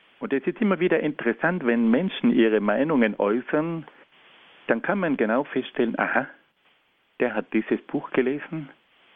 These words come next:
der hat diese Zeitschrift gelesen und der hat die Fernsehsendung gesehen. Und da sprechen dann die Leute immer, wie kritisch sie sind. Dass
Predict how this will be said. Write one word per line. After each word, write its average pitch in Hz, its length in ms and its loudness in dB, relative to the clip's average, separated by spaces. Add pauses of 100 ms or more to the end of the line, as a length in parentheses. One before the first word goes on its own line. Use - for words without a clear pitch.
(300)
der 107 140 2
hat 104 220 -2
diese 123 320 -2
Zeitschrift 120 520 -2
gelesen 127 580 2 (360)
und - 180 0
der 95 160 2
hat 98 220 -4
die 117 100 -2
Fernsehsendung 101 880 0
gesehen. 90 400 -2 (1500)
Und 165 240 -2 (840)
da 101 100 2
sprechen 160 380 -4
dann 127 140 0
die 107 80 -2
Leute 113 300 2
immer, 127 540 2 (760)
wie 92 120 2 (140)
kritisch - 640 -2 (180)
sie 90 180 0
sind. 80 300 -2 (1700)
Dass - 160 0